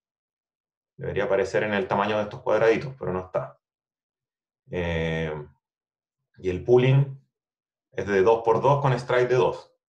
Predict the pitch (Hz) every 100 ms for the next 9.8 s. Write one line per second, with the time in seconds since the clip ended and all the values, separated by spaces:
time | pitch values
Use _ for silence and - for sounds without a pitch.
0 | _ _ _ _ - 120 120 113 120 120
1 | 113 123 123 110 110 107 98 - _ _
2 | _ 98 - 123 120 113 113 - - _
3 | 131 131 127 127 131 131 131 127 123 120
4 | 120 117 113 117 123 113 110 110 104 -
5 | - _ _ _ _ _ - 95 98 104
6 | - 98 101 95 110 - 101 98 120 123
7 | - 120 117 - _ _ _ _ _ _
8 | _ _ _ 95 92 90 90 90 107 104
9 | 98 104 107 101 90 69 -